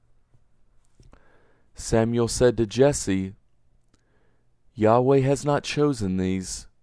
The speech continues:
Samuel said to Jesse, "Are all your children here?" He said, "There remains yet the youngest,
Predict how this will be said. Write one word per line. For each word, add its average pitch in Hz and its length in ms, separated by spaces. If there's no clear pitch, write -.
Samuel 110 540
said 110 320
to 110 80
Jesse, 107 680
"Are 110 160
all 131 180
your 139 180
children 104 560
here?" 101 480
He 104 180
said, 113 500
"There 104 140
remains 120 540
yet 143 180
the 139 100
youngest, 131 800